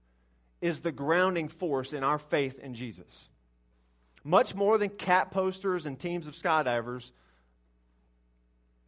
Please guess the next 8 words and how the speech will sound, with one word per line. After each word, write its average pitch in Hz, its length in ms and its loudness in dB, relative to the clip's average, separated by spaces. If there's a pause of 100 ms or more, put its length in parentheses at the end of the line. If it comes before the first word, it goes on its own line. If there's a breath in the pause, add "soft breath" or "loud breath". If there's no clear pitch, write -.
(140)
but 151 140 0
it 147 80 -6
reminds 170 540 4
us 151 180 0
where 190 480 6
to 202 180 2
find 143 460 0
beauty. 98 400 -12